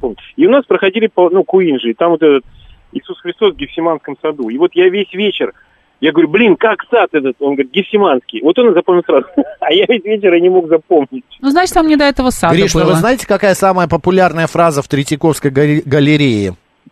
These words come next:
Speaker 1: Галерея, да. Давайте. Какая?
Speaker 3: Но это же это!
Speaker 1: Э, да. К Элизе. Кто написал? К Элизе. Так
Speaker 3: К Элизе,
Speaker 1: я говорю,
Speaker 3: да. Хороший, да, хороший пример. Спасибо.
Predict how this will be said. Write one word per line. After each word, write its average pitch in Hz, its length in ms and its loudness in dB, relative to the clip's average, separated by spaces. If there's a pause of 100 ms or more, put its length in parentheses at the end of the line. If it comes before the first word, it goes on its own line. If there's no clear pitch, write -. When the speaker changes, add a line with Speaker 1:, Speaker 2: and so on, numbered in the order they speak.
(140)
Speaker 1:
Галерея, 131 480 0
да. 113 160 0 (100)
Давайте. 147 360 -2 (140)
Какая? 123 260 -12
Speaker 3:
Но 208 180 2
это 254 340 0
же 202 160 0
это! 180 840 0 (320)
Speaker 1:
Э, - 160 -6
да. 151 480 0 (240)
К - 80 -6
Элизе. 226 300 -4
Кто 254 160 -2
написал? 180 420 -2
К - 100 -20
Элизе. 180 500 -8 (200)
Так 156 100 -2
Speaker 3:
К 160 40 2
Элизе, 165 360 2
Speaker 1:
я 185 40 0
говорю, 139 160 2
Speaker 3:
да. 131 80 2
Хороший, 165 420 0
да, 151 300 2
хороший 180 340 0
пример. 147 320 -2
Спасибо. 208 640 -2